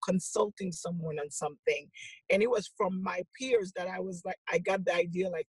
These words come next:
"You gotta start charging for this and really start packaging it." Just like I was saying, you know, to them that they can turn their passion-based bu-, business into a profit, then I was like, "Oh, I could use the second passion of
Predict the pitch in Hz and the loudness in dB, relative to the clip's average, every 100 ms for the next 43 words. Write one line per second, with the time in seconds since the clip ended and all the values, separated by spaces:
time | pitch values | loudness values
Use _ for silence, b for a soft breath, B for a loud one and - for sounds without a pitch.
0 | _ _ 508 571 - - - - - - | _ _ 2 2 2 0 0 -2 0 2
1 | 440 - 185 - 165 - - - B B | 2 2 -4 0 0 0 -14 -20 B B
2 | - 190 185 214 208 190 - 190 _ - | 0 0 0 -2 -4 -2 0 -2 _ 0
3 | 202 233 - 196 180 175 175 170 _ _ | 2 2 0 -6 -6 -12 -10 -12 _ _
4 | _ b _ 170 185 - 190 - _ 190 | _ b _ -6 -6 -2 -2 -2 _ 0
5 | 190 185 - 190 175 170 - 180 185 175 | 2 0 0 0 0 -6 2 4 6 6
6 | - - 170 170 202 214 190 175 175 180 | 4 2 0 4 2 2 0 -2 -2 -6
7 | - 175 175 180 170 170 165 160 b _ | -4 -6 -2 -2 0 2 0 0 b _
8 | _ - 185 170 170 175 170 156 180 180 | _ -2 0 0 -6 -6 -6 -4 -4 -4
9 | - 165 185 180 170 170 170 160 - - | -6 0 0 0 -4 -4 2 2 2 2
10 | 302 - 185 175 _ b _ 175 180 202 | 2 2 -4 -6 _ b _ -4 -2 0
11 | 196 185 - 240 226 240 202 302 196 202 | -2 -2 4 4 4 -4 -6 -6 -4 -4
12 | - - - 480 - - 202 214 202 | 0 0 2 2 0 -4 -6 -6 -10